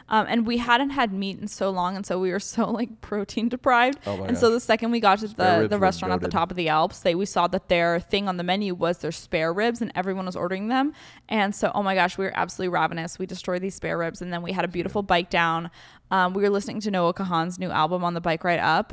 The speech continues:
Speaker 1: and my soul, like, levitated from my body. Like, I felt so at peace. There were sheep, there were donkeys, there were goats. It was beautiful. Um, and so we just soaked up every second at Forestus that we possibly could.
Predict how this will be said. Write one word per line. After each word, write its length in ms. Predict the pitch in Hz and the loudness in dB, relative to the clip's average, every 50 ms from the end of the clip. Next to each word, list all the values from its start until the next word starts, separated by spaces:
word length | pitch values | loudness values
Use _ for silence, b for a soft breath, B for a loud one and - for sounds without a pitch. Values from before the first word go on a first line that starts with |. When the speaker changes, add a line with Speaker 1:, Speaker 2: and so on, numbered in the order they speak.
| - | -10
Speaker 1:
and 340 | - 185 185 175 170 160 170 | -6 -2 0 0 0 0 -2
my 120 | 175 170 | -4 -4
soul, 580 | 175 - - - - 165 151 151 156 156 185 185 - | -4 -6 -6 -4 -2 -2 0 0 0 -2 -4 -6 -4
like, 340 | - 175 165 151 147 - - _ _ _ | -2 0 0 0 -2 -6 -16 _ _ _
levitated 640 | 190 190 185 175 165 160 170 - - 185 165 - 175 | -10 -4 0 0 0 0 -2 -8 -8 -8 -8 -8 -8
from 140 | - - 151 | -10 -8 -6
my 140 | 151 147 147 | -6 -6 -4
body. 260 | - - - - - | -4 -6 -8 -8 -8
Like, 160 | - - - | -10 -8 -6
I 80 | - 175 | -6 -6
felt 220 | - 190 165 - | -4 -4 -6 -6
so 240 | - - - 180 175 | -4 -4 -2 -2 -2
at 100 | 196 - | -2 -4
peace. 420 | - - 208 196 185 170 - - - B B B B B _ | -8 -10 -8 -6 -6 -8 -10 -10 -18 B B B B B _
There 100 | 196 185 | -6 -6
were 80 | 185 | -6
sheep, 380 | 180 - - - 254 233 220 220 | -6 -8 -8 -6 -6 -6 -6 -6
there 120 | - 180 | -6 -4
were 100 | 170 170 | -4 -2
donkeys, 640 | 185 202 190 190 202 - 196 196 190 190 190 - - - - - | 0 0 0 0 0 -4 -8 -8 -8 -8 -10 -12 -14 -14 -16 -8
there 140 | - 180 160 | -6 -6 -6
were 100 | 160 170 | -6 -4
goats. 320 | - 202 190 190 190 190 | -2 2 2 2 2 0
It 20 | 175 | -4
was 140 | 151 170 - | -8 -8 -8
beautiful. 580 | - 196 190 190 - - 180 180 170 185 B B B B B B B B _ | -8 -6 -6 -4 -2 0 0 0 0 -2 B B B B B B B B _
Um, 380 | - 208 208 196 190 180 180 - - | 4 6 6 6 6 4 2 0 -4
and 120 | - 202 | -8 -8
so 260 | - - - 214 196 196 | -4 4 6 6 6 6
we 180 | 190 202 208 | 4 0 -4
just 200 | 202 - 254 - | -2 -4 -4 -2
soaked 260 | - 240 208 208 - | 0 -2 -2 0 -2
up 120 | 220 208 202 - | -4 -4 -2 -4
every 220 | - 190 185 190 | -6 -2 -2 -4
second 320 | 202 - - 180 - 175 165 | -4 -4 -6 -6 -4 -6 -6
at 80 | - | -6
Forestus 400 | - - 160 156 170 - - 160 | -4 -2 -2 -2 -2 -6 -12 -6
that 100 | - 143 | -6 -4
we 100 | 139 185 | -4 -4
possibly 480 | 175 - 185 160 156 - - 180 208 233 | -8 -8 -8 -8 -8 -8 -10 -6 -6 -6
could. 420 | 247 - - 202 180 170 170 170 | -6 -2 0 0 0 0 0 -4